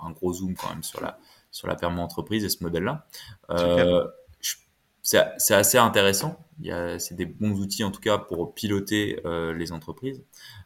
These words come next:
Speaker 1: Euh, et d'ailleurs, dans, euh, les recommandations de ce livre, il parle, euh, que la gestion de trésorerie soit, euh, cent pour cent responsable et solidaire. On investit avec ces critères et qu'on prenne ça aussi en compte.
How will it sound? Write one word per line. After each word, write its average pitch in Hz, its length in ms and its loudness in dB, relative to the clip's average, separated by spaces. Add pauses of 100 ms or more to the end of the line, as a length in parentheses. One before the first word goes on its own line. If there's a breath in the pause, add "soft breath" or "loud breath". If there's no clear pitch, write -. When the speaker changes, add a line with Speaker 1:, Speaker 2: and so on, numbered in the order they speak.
(140)
Speaker 1:
Euh, - 100 -6 (140)
et 90 60 -4
d'ailleurs, 95 300 8
dans, 101 520 6 (280 loud breath)
euh, 85 120 -4
les 95 80 2
recommandations 92 580 -2
de 87 80 -6
ce - 120 -8
livre, 98 340 -2
il 95 80 -6
parle, 101 480 2
euh, 87 260 -4
que 87 100 -6
la 87 140 -2
gestion 90 300 -4
de 95 60 -4
trésorerie 92 420 -2
soit, 92 520 2
euh, 78 180 -8
cent 92 200 -6
pour - 180 -10
cent 95 140 -2
responsable 85 540 -4
et - 20 -4
solidaire. 82 360 -6 (320)
On 85 60 -18
investit 87 420 -2
avec 85 140 2
ces - 120 -6
critères 92 260 -8
et - 60 -14
qu'on 82 140 -20
prenne 95 220 -4
ça 85 100 -8
aussi 82 200 -4
en 82 40 -20
compte. - 240 -20